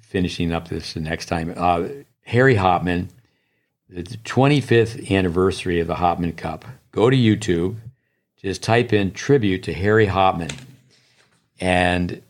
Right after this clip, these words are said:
it's nine minutes long. It's, uh, conducted by Rupert McCall. I mean, it's a tribute to Harry Hopman. It's awesome.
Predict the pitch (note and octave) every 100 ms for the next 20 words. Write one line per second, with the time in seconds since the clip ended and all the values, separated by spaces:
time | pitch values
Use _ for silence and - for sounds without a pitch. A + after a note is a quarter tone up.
0 | _ _ - G2+ G#2+ G2+ A#2 B2 A#2+ B2+
1 | - G2+ F2+ E2+ G2 A2+ A2 - _ _
2 | _ _ _ _ _ _ _ _ _ G2
3 | F#2+ F2+ - - - _ _ _ - G2+
4 | - G#2 G#2+ A2 A#2 G2 F#2+ F#2 - G2+
5 | A#2+ B2 B2+ A#2 G#2+ G2+ F2+ E2+ E2+ F2
6 | F2 _ _ _ _ _ _ _ _ _
7 | _ - F2+ F2+ F2+ F2+ F#2 F#2 F#2+ -
8 | G#2 G2+ A2 F#2 F2 E2+ E2 E2+ E2 E2
9 | E2 - E2+